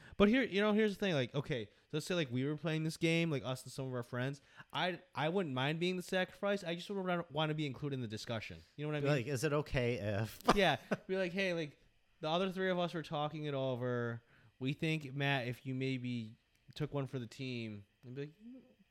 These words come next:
Speaker 1: maybe, okay, yeah. No, that's o-, it's okay. I'm glad you asked first."
Speaker 2: <laughs>
Speaker 1: Instead of going behind my back about it, at least. Might be a little sad that it came down to that, but, you know, at least I was involved in the discussion.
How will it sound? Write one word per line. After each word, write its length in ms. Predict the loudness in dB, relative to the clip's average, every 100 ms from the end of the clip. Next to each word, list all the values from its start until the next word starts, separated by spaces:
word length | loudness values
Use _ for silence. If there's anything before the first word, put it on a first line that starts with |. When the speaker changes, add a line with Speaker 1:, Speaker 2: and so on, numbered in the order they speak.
| -20 -20 -20 -20 -18
Speaker 1:
maybe, 220 | -14 -12
okay, 180 | -8 -6
yeah. 300 | -4 -4 -4 -10 _ -18 -14
No, 120 | -10
that's 180 | -12 -12
o-, 60 | -16 _ _ _ _ _
it's 80 | -14
okay. 120 | -10
I'm 40 | -6
glad 160 | -4
you 100 | -2
asked 240 | -2 -2 -2
first." 300 | -2 -2 -6 _
Speaker 2:
<laughs> 80 | -4
Speaker 1:
Instead 240 | 2 2
of 60 | 4
going 140 | 4 2
behind 160 | -2
my 100 | -2
back 280 | 0 0 0
about 260 | -2 -2 -2
it, 60 |
at 120 | -4 -4
least. 280 | -4 -4 -8 -18 -20 -20 -20 _ _
Might 120 | -4 -2
be 60 |
a 20 |
little 140 | -2 -4
sad 420 | 0 4 6 6
that 100 | 4
it 40 | 0
came 180 | -2
down 200 | -2 -2
to 60 | 0
that, 240 | -2 -2 -4
but, 260 | -4 -6 -8
you 200 | -6 2
know, 140 | 4
at 80 | 4
least 160 | 2 0
I 60 |
was 140 | -2 -2
involved 320 | -4 -2 -2
in 40 | -2
the 60 |
discussion. 460 | -4 -4 -6 -6